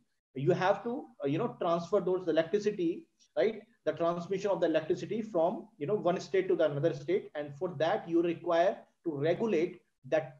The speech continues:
you know, that transmission through some, you know, tariff. So to determine that tariff related to the interstate transmission, interstate transmission means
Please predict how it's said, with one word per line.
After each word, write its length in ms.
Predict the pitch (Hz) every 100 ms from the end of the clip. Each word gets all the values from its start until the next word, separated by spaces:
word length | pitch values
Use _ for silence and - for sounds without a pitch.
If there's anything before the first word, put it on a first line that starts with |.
| _
you 120 | 143
know, 260 | 226 240 123 -
that 300 | 175 185 -
transmission 720 | 175 180 - 208 214 151 175 _ -
through 300 | 180 330 - _ _ _
some, 480 | - 202 262 - - -
you 80 | 147
know, 260 | 254 - _
tariff. 420 | 170 135 113 - - _ _
So 240 | - 165
to 180 | 165 170
determine 500 | 143 139 175 190 202
that 240 | 185 175 -
tariff 320 | 160 202 208
related 480 | 160 165 175 208 208
to 220 | 175 196 151
the 120 | 160
interstate 580 | 170 214 143 - 170 147
transmission, 520 | 143 139 139 120 127
interstate 520 | 156 196 190 - 175
transmission 520 | 165 160 147 151 170
means 240 | 156 247